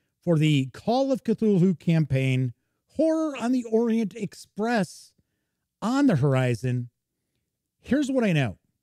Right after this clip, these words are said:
The classic Call of Ca-, Cthulhu campaign spanning the European continent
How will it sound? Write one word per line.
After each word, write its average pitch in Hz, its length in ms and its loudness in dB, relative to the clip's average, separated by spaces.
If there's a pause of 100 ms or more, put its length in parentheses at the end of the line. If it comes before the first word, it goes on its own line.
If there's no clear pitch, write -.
(560)
The 196 80 0
classic 220 420 -2
Call 214 260 -2
of 196 120 -4
Ca-, 190 240 -4 (220)
Cthulhu 202 500 2
campaign 196 580 -2
spanning 214 480 -2
the 170 80 2
European 208 680 0
continent 220 560 -4